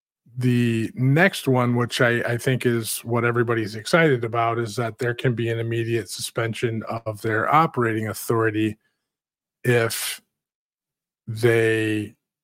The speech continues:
are unable to resolve a claim against their, their, uh, um,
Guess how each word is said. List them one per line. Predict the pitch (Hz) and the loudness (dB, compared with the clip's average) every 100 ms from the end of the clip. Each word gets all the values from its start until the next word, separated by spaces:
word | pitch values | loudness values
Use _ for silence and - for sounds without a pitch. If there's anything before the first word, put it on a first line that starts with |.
| _ _ _ _ _ _ | _ _ _ _ _ _
are | 127 120 - | 0 0 2
unable | 160 165 151 143 135 123 | 4 6 6 6 2 0
to | - | -2
resolve | 127 120 110 120 120 117 | -2 -2 0 0 0 -2
a | 104 | -6
claim | - - 139 139 135 123 117 107 - - _ - | -10 0 4 4 4 0 -4 -8 -14 -20 _ -4
against | 113 104 117 113 - - | -4 0 0 0 -4 -4
their, | 113 110 107 104 104 - _ _ _ _ _ _ _ _ - | 0 2 2 2 -2 -8 _ _ _ _ _ _ _ _ -4
their, | 113 107 104 104 | 2 4 4 2
uh, | 101 98 98 107 _ 107 | 2 2 -2 -6 _ -6
um, | 101 92 92 92 90 | -4 -2 -4 -8 -12